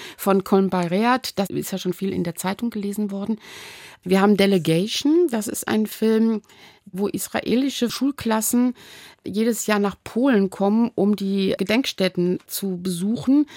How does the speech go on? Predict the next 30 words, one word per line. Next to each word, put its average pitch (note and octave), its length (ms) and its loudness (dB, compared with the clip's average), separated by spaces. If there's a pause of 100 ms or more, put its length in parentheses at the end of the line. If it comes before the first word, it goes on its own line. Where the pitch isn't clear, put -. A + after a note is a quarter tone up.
(240)
und F#3+ 220 2
wie A#3 140 0
eben G#3+ 300 2
diese G3+ 320 0
Beschäftigung A3 640 -2
mit G3+ 120 -2
dem F#3+ 100 2
kulturellen G#3 640 0
Erbe A3 520 -2 (340)
oder E3 200 2
mit D3+ 100 2
der D3+ 80 4
kulturellen F#3 560 4
Geschichte, B3+ 560 2
sage G#3 240 0
ich G3+ 100 -4
mal, G3+ 320 2 (640)
wie G#3+ 280 -4
das A#3+ 240 2
eben A3+ 240 2
bei G#3+ 100 2
jungen B3+ 360 6
Menschen B3 380 2
heutzutage G#3+ 640 -2
eigentlich G3+ 300 0
in F#3 220 -2
deren A#3+ 320 2
Zukunft F3+ 640 -2
mit F#3+ 240 -2
reinspiegelt, F3 840 -2